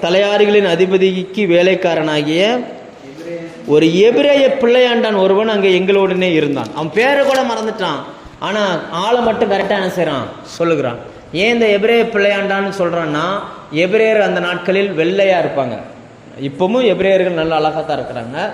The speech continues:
ஆனா எகிப்தை ஆண்ட அவர்கள் வந்து கொஞ்சம் கருப்பு நிறத்தை சேர்ந்தவர்கள். அதனால இவனுக்கு பேர் மறந்துட்டான், ஆனா அடையாளம் சொல்றதுக்கு என்ன சொல்றான்? நம்ம ஊர்லலாம் சில நேரங்களில் சொல்லுவோம்ல,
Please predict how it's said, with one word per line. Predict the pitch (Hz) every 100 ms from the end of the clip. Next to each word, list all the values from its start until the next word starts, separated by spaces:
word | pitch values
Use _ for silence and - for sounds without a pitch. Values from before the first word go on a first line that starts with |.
| - - - - -
ஆனா | 147 196
எகிப்தை | 202 185 208 240 240
ஆண்ட | 196 170 202 196
அவர்கள் | 151 165 208 214
வந்து | 180 214
கொஞ்சம் | 196 170 156
கருப்பு | 170 196 -
நிறத்தை | 185 151 151 147 139
சேர்ந்தவர்கள். | - 139 127 117 107 101 - - - -
அதனால | - 156 190 220
இவனுக்கு | 214 214 214 214 208 180 -
பேர் | 208 254 285 233
மறந்துட்டான், | 190 190 185 151 156 202 - - - -
ஆனா | 160 190 180
அடையாளம் | 202 285 302 285
சொல்றதுக்கு | 262 247 247
என்ன | 226
சொல்றான்? | 214 208 180
நம்ம | 180 196
ஊர்லலாம் | 202 208 202 202
சில | 202 180 185
நேரங்களில் | 185 185 170
சொல்லுவோம்ல, | 160 160 143